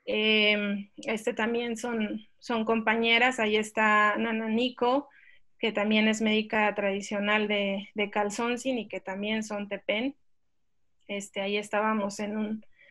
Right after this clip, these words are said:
en, en un espacio, este, de,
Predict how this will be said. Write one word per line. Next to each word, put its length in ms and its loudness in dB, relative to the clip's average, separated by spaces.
en, 480 -4
en 300 -4
un 140 2
espacio, 760 0
este, 540 -4
de, 220 -2